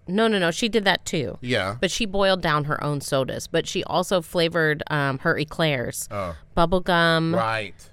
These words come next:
Speaker 1: And something else
Speaker 2: Like
Speaker 1: candy.
Speaker 2: blue raspberry or something?
Speaker 1: Something like that. But
Speaker 2: Yeah.
Speaker 1: they were actual candy flavors.
Speaker 2: Yeah.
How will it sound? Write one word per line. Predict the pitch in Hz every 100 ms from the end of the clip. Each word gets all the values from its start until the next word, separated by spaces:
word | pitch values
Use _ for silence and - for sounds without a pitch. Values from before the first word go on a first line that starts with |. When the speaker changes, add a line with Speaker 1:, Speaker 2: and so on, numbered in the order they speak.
| -
Speaker 1:
And | 165 165 160 156 156 151 151 151 151 151
something | - - - 175 165 180 170
else | 156 156 -
Speaker 2:
Like | 110
Speaker 1:
candy. | 139 135
Speaker 2:
blue | 131
raspberry | 104 117 131 185 196 202
or | 202
something? | 208 208 220 202
Speaker 1:
Something | 302 320
like | 220 185
that. | 180 -
But | 196
Speaker 2:
Yeah. |
Speaker 1:
they | 269
were | 240 -
actual | 208 - - 214 -
candy | - 180 180 170 151
flavors. | - 139 143 143 - - 110
Speaker 2:
Yeah. | 104 82